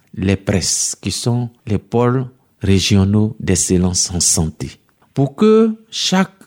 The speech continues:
habitant à moins de cent cinquante kilomètres puissent avoir tout le paquet de soins nécessaires. Il y a dix presses qui ont été créées dans le pays. Et donc, c'est tout ce travail-là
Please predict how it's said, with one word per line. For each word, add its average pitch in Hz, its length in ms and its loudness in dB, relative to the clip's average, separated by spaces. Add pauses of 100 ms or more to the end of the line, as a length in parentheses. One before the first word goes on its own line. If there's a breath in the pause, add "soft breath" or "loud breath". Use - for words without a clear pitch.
habitant 98 560 0 (260)
à 110 140 -2
moins 170 300 4
de 131 140 2
cent 120 240 -2
cinquante 107 420 -4
kilomètres 117 560 -4 (560 soft breath)
puissent 254 460 4
avoir 151 360 2 (200)
tout 302 160 2
le 139 160 4
paquet 131 540 -2 (200)
de 104 140 2
soins 117 340 -4 (140)
nécessaires. 85 800 -4 (260)
Il 101 180 0
y 101 60 4
a 95 80 2
dix 92 240 -2
presses - 600 -4 (180)
qui - 80 -2
ont 95 40 6
été 90 260 0
créées 87 440 -2 (120)
dans 87 160 2
le 80 100 4
pays. - 460 -2 (280)
Et 104 100 -2
donc, 214 220 2
c'est - 260 -2
tout 285 120 4
ce - 140 -2
travail-là 104 640 0